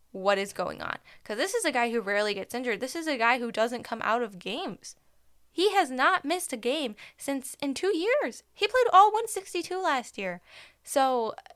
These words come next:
you definitely start to worry and start to panic.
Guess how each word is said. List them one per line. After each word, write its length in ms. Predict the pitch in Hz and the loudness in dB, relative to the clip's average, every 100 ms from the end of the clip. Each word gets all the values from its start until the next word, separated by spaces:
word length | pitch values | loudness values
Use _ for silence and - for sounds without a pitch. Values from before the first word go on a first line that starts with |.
| _ | _
you 180 | 233 254 | -6 2
definitely 500 | 294 330 466 - 302 | 4 4 0 -2 -2
start 220 | - 254 | 0 0
to 80 | 240 | 2
worry 240 | 202 196 202 | 0 -2 -6
and 100 | 226 | -6
start 200 | 202 196 | -6 -6
to 60 | |
panic. 440 | - 190 190 311 | -8 -4 -2 -4